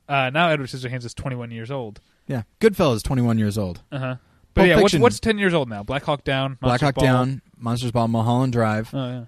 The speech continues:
Speaker 2: Lord of the Rings, Fellowship of the Ring, Harry Potter and the Sorcerer's Stone, Memento, Donnie Darko, uh, Gosford Park,
Speaker 1: Huh.
Speaker 2: In the Bedroom, Sexy Beast,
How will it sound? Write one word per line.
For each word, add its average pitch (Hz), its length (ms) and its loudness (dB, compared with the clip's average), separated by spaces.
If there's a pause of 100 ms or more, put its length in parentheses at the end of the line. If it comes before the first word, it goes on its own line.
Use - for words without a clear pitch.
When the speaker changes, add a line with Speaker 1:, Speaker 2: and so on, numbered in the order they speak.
Speaker 2:
Lord 123 160 2
of 131 60 4
the 127 80 2
Rings, 127 200 0
Fellowship 127 380 0
of 104 80 -2
the 104 80 -2
Ring, 101 320 -2 (560)
Harry 123 220 0
Potter 127 220 2
and 120 120 2
the 110 60 -2
Sorcerer's 120 420 0
Stone, 110 500 -2
Memento, 110 680 -2 (500)
Donnie 113 220 0
Darko, 104 560 -2 (920)
uh, 98 680 -6
Gosford 110 360 -6
Park, 123 400 -2 (560)
Speaker 1:
Huh. 135 120 -10
Speaker 2:
In 117 100 -2
the 117 60 0
Bedroom, 107 480 0
Sexy 117 260 -6
Beast, 110 420 -6